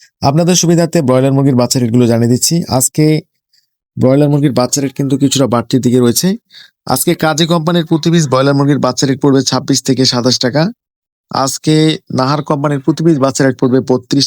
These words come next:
থেকে পঁয়ত্রিশ টাকা। প্যারাগনের প্রতি পিস বাচ্চা রেট পড়বে আজকে বত্রিশ থেকে পঁয়ত্রিশ টাকা। প্রভিটা কোম্পানির প্রতি পিস বাচ্চা রেট পড়বে আজকে আঠাশ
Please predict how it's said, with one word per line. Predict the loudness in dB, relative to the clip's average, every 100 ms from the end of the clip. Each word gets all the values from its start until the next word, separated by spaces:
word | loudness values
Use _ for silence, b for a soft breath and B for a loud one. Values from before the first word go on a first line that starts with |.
| -2
থেকে | -2 0 0 -2 -8 _ _ _ _
পঁয়ত্রিশ | -4 0 0 0
টাকা। | -2 -2 -4 -6 _ _ _ _ -4
প্যারাগনের | 0 0 0 -2 0
প্রতি | -2 0
পিস | 0 0
বাচ্চা | -2 0 0
রেট | 0 0
পড়বে | 0 2 0 -2
আজকে | -2 0 0 0
বত্রিশ | -2 0 -2 0
থেকে | 0 0
পঁয়ত্রিশ | -2 -2 -2 -2
টাকা। | -2 0 -2 -4 _ _ _ _ _ -2
প্রভিটা | 0 0 0
কোম্পানির | 0 0 0 0
প্রতি | 0 0 2
পিস | 0 0
বাচ্চা | 0 0
রেট | 0 0
পড়বে | 0 2 0
আজকে | 0 0 0
আঠাশ | -2